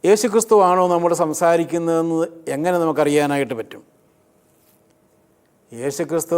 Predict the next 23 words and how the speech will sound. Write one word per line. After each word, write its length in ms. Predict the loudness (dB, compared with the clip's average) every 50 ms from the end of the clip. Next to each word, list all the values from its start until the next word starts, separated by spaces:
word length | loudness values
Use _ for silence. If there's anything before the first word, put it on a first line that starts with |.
| 2
പറയുന്ന 500 | 2 2 2 2 2 0 0 0 -2 0
കാര്യങ്ങൾ 500 | 0 0 0 0 0 0 0 0 0 0 0
ചെയ്താൽ 480 | 0 0 -2 0 0 2 2 0 0 -2 -4 -10 -14 -18 _
പ്രത്യേകിച്ച് 520 | -14 -14 -8 -4 -2 0 0 0 0 -2 -4 -2 -2 -4
ആർക്കും 280 | -4 -4 -4 -2 -2
ഒരു 120 | -2 0 -2
ഉപദ്രവം 440 | -4 -4 -4 -2 0 2 2 2
ഉണ്ടാകാനായിട്ട് 720 | 0 0 0 0 0 0 0 -2 -2 -4 -6 -6 -6 -6
പോകുന്നില്ല. 500 | -6 -8 -6 -8 -8 -8 -10 -10 -12 -14 -18 -20 _ _ _ _ _ _ _ _ _ _ _ _ _ _ _ _ _ _ _ _ _ _ _ _ _ _ _ _ _ _ _ _ _ _ _ _ _ _ -6
അയാൾ 400 | -4 -2 0 2 2 4 2 2
കിടക്ക 400 | 0 0 0 0 0 0 2 2
എടുത്ത് 280 | 2 2 2 0 0
നടന്നതുകൊണ്ട് 540 | 0 2 2 2 2 2 2 2 4 4 2
ആർക്കും 400 | 2 2 0 0 -2 -2 0 0
ഒരു 100 | 0 0
ഉപദ്രവമില്ല. 560 | 0 0 0 0 0 0 0 -2 -4 -8 -12 -16 -18 -20 _ _ _ _ _ _ _ _ _ _ _ _ _ _ _ _ _ _ _ _ _ _ _ _ _ _ _ _ _ _ _ _ _ _ _ _ _ _ _ -8 -4
അത് 120 | 0 0
അയാൾക്ക് 580 | 2 2 4 4 4 4 2 2 2 4 4 4 4 2 -2 -6 -14 -20 -20 -20 _ _ _ -14
സൗഖ്യത്തിനൊരു 760 | -8 -4 -2 -2 -2 -2 -2 -2 -2 0 0 0 0 0 2
കാരണമായി 640 | 2 2 2 0 0 0 -2 0 0 0 0 0 0
മാറി 300 | 0 -2 0 0 0 2
അയാൾ 220 | 2 2 0 0
സൗഖ്യപ്പെട്ടുവെന്ന് 1040 | -2 -2 -4 -4 -4 -4 -6 -6 -4 -6 -6 -4 -2 0 0 0 0 0 -2 -2 -4